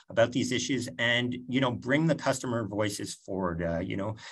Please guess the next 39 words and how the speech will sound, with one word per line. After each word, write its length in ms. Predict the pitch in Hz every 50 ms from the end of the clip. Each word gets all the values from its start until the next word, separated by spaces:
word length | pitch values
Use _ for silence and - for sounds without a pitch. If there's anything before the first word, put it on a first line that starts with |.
| - -
it's 160 | - - -
fairly 560 | - - - - 151 147 156 151 156 160 156 143
new 320 | 135 131 135 151 165 170
that, 220 | 170 165 151 143 - _
uh, 220 | 139 139 131 120 117
you 120 | 117 120 117
know, 120 | 110 110
utilities, 720 | 101 101 104 95 - - 135 131 131 131 123 123 123 -
transmission 460 | - 110 101 95 123 123 123 - 127 117
operators, 640 | 113 117 113 113 123 117 113 117 117 113 110 98 -
they've 180 | 120 127 143
been 220 | 147 143 139 139 135
in 80 | 131
this 160 | 131 120 117 -
game 260 | - 117 117 113 107
a 60 | 98
long 240 | 101 101 104 104 98
time. 380 | - 110 107 117 147 170 82 - - - - - _ -
I 60 | 113
think 280 | - 160 170 170 165 -
the, 320 | 147 135 135 123 123 117
uh, 260 | 110 107 104 101 101 101
commercial 420 | - 123 117 120 123 - 127 127
and 100 | 113 110
industrial, 460 | 110 101 107 117 113 - 107 95 92
we're 100 | 95 113
fairly 380 | 113 - 156 170 180 185 185 170
new 160 | 165 170 -
to 100 | - 101
this, 260 | 90 85 82 - -
you 120 | - 98 98
know, 180 | 107 110 117
five, 360 | 117 - 107 98 104 104 101
six, 340 | - - 110 107 107 - - -
seven, 260 | 104 101 107 113 104
ten 220 | - 117 113 110
years, 300 | 107 110 120 143 165 165
if 200 | 131 127 117 110 -
that. 260 | - 117 139 170 190